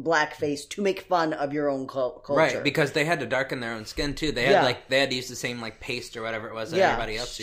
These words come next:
Speaker 2: used.
Speaker 1: polish was a lot of things that
Speaker 2: Huh.
Speaker 1: was, that was used. Yeah, they had to u-, do the same thing.
Speaker 2: Yeah.
Speaker 1: And you degrade themselves further so that a bunch of white people in the audience could laugh at them so that they could earn their paycheck and, and, you know,
Speaker 2: Right. And not
Speaker 1: pay
Speaker 2: have
Speaker 1: their
Speaker 2: to
Speaker 1: way.
Speaker 2: work a miserable job.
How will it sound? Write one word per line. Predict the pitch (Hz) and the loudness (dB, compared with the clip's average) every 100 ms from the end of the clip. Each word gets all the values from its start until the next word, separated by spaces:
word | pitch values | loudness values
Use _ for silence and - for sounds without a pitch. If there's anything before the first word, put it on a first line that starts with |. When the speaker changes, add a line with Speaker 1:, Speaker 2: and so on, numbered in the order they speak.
| 170 | -4
Speaker 2:
used. | 151 | 0
Speaker 1:
polish | 160 151 147 147 - | 0 2 0 -4 -6
was | 147 131 | -6 -2
a | |
lot | 139 139 | -2 -2
of | |
things | 143 131 | -2 -2
that | 139 | -2
Speaker 2:
Huh. | 143 | -2
Speaker 1:
was, | 139 | -4
that | 147 135 | -4 -4
was | 135 | -2
used. | 139 135 123 | -4 -4 -4
Yeah, | 135 147 120 | 0 0 2
they | 143 | -2
had | 147 | -2
to | 143 | -2
u-, | 139 139 | -6 -4
do | 147 | -4
the | 139 | -4
same | - 147 135 | -2 -4 0
thing. | 180 151 | 0 2
Speaker 2:
Yeah. | 120 107 113 - _ _ | -2 -4 -12 -20 _ _
Speaker 1:
And | 170 170 165 | -4 -4 -4
you | 185 160 | -8 -6
degrade | 180 156 185 185 | -6 0 2 4
themselves | 175 165 180 156 156 | 2 0 2 2 2
further | - 175 165 151 | 2 4 6 2
so | 147 143 | 0 -2
that | 143 147 | 0 -2
a | 147 | -2
bunch | 156 143 | -4 -2
of | 139 | 0
white | 151 143 | -2 -4
people | 143 139 | -6 -4
in | |
the | 139 | -2
audience | 143 147 143 135 | 0 0 -2 -4
could | 139 | -2
laugh | 185 208 208 | 2 2 0
at | 160 | -2
them | 156 | 0
so | 160 | 0
that | 156 | 0
they | 156 | 0
could | 156 151 | 0 -2
earn | 143 | -4
their | 139 | -4
paycheck | 151 143 143 139 | -4 -4 -6 -6
and, | 127 127 | -10 -12
and, | 127 131 123 | -12 -12 -8
you | 127 | 0
know, | |
Speaker 2:
Right. | 135 107 - _ _ - _ - - | 2 2 -4 _ _ -20 _ -20 -4
And | 131 | 0
not | 131 | 2
Speaker 1:
pay | 127 | 2
Speaker 2:
have | |
Speaker 1:
their | 123 | 0
Speaker 2:
to | 123 | 0
Speaker 1:
way. | |
Speaker 2:
work | 123 120 | -2 -4
a | |
miserable | 113 113 104 101 | -6 -6 -8 -6
job. | 104 98 95 | -8 -8 -10